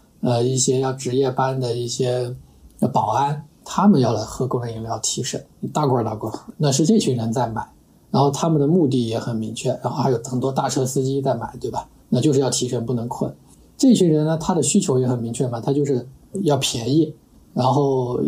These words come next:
可能量还要大，那要方便他在生活里使用。那东鹏基于这些发现呢，他改了几个东西。第一是他把他的这个量做大了，把价格降下来了。那过去红牛用的是铝罐，那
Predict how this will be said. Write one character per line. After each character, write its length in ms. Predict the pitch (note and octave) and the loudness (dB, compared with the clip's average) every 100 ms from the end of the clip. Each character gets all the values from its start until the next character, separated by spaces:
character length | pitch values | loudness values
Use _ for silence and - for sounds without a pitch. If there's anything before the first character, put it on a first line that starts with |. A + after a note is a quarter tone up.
| D3+ | -2
可 140 | - | -4
能 120 | A#2+ | -2
量 240 | B2 F3 C3 | 2 2 2
还 140 | B2+ | 0
要 140 | C#3 C3 | -2 -2
大， 320 | C3 - - - - - - - - - | -4 -6 -8 -18 -20 -20 -20 -20 -20 -6
那 180 | - C#3+ | 0 2
要 140 | D#3 | 2
方 260 | C#3+ - E3+ | 2 0 2
便 160 | F3 C3+ | 2 2
他 200 | D3 D3 | 2 0
在 120 | D3 | -2
生 240 | - D#3 | 0 -2
活 160 | C3 B2+ | 0 0
里 140 | B2+ | 0
使 220 | C#3+ - | 0 -4
用。 240 | A#2+ C#3+ C#3 - - | -2 -2 -4 -14 -8
那 200 | - F3 | 0 2
东 200 | E3 G#3 | 4 4
鹏 320 | G3+ E3 D#3 D#3+ - - | 4 2 0 -2 -10 -10
基 200 | - G3+ | 2 6
于 120 | F3+ E3 | 6 6
这 160 | G3 | 4
些 280 | D#3 D#3+ D#3 | 2 2 0
发 280 | D3+ - E3 | -2 -2 0
现 200 | D#3 F3 | 2 2
呢， 100 | C#3+ | 2
他 140 | C3 D#3 | 0 0
改 220 | C3 A2 | -4 -4
了 120 | B2 | -2
几 100 | C3 | -2
个 80 | A#2+ | -4
东 180 | C3 C#3+ | -2 -2
西。 120 | - | -2
第 220 | - E3 | 0 2
一 40 | |
是 140 | E3+ D#3+ | 2 0
他 180 | - E3 | 0 0
把 200 | D3 A#2 | -2 -2
他 160 | D3+ | -2
的 100 | C#3 | -2
这 100 | B2 | -2
个 320 | B2+ B2+ G#2+ - - - | -2 -4 -6 -12 -20 0
量 240 | G#3 G#3+ A#2 | 2 4 2
做 140 | D3 | 0
大 220 | C#3 F3+ | 0 -2
了， 100 | A2+ A2 | -4 -6
把 80 | G#3+ | -6
价 200 | - F3 | -2 0
格 160 | - A3 | -2 -4
降 160 | - | -6
下 120 | A2+ | -4
来 100 | A2+ - | -6 -8
了。 60 | - - - | -16 -20 0
那 220 | E3 E3 | 4 4
过 200 | D3+ A3+ | 4 4
去 160 | F#3 F3 | 4 0
红 200 | C#3 C#3+ | 0 0
牛 160 | D#3+ | 0
用 160 | E3+ F3 | 0 2
的 120 | B2+ | 2
是 160 | B2 D3 | 2 0
铝 180 | B2 A2 | 0 -2
罐， 320 | - B2+ C3 - _ - - | 0 0 -2 -10 _ -14 0
那 360 | D3 C#3 - | 2 2 -2